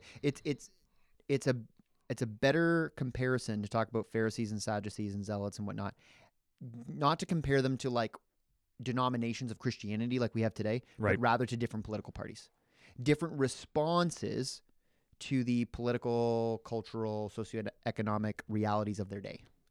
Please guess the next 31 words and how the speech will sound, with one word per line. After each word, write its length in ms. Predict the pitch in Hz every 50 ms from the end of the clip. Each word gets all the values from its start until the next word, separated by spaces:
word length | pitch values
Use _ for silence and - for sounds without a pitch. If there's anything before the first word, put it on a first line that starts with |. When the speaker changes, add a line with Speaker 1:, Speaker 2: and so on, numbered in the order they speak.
| - -
Speaker 2:
Yeah. 80 | 98 90 87 - - - - -
And, 160 | - 175 175
and 140 | - 180 180
they, 280 | 196 180 160 151 135 - - - _ _ -
they 180 | 120 131 147 147 -
are 200 | 165 202 220 233 175
birthed 400 | 117 - 131 135 160 170 160 -
from 540 | - - - 117 107 104 101 98 107 117 -
interpretations 680 | 113 113 - 127 117 - 110 117 117 107 - - 98 90
of 60 | 92
Scripture. 440 | - - 104 - - - - - 123 - _ _ - - _ _
Speaker 1:
Sure. 440 | - - - 180 139 107 - - - - _ _ _ -
Yeah. 120 | 156 151
Speaker 2:
Yeah. 100 | 110 104 98 - - - - - - - _ -
And 120 | 135 135 117
so 360 | - 170 156 156 151 147 151
you 220 | 147 143 151 151
have 200 | 143 156 160 139
things 240 | - 156 151 139 117
like, 360 | 131 131 123 123 123 - - - - - - - _ _ - -
uh, 380 | 120 120 120 120 120 120 120 117
the 120 | 110 123 113
Sadducees, 800 | - 143 139 147 156 143 135 117 - 117 110 127 143 - - - _ _ _ _ _ _ _ _ _ _ _ _ _ _ _ _ _ - -
who 200 | 131 131 131 127
have 240 | 127 131 135 120
this 320 | 120 131 127 113 - - - _ _ - 113
really 480 | 113 127 151 185 220 254 254 214 143 - -
interesting 960 | 123 135 143 160 - - 180 175 - - - 131 123 120 120 117 117 113 107 - - _ _ -
statement 720 | - - - - 131 131 135 - 104 95 98 98 - - _ _ _ _ _ _ _ -
Speaker 1:
Mm. 160 | 120 110 104 98
Speaker 2:
that 440 | 110 104 110 110 113 113 113 110 -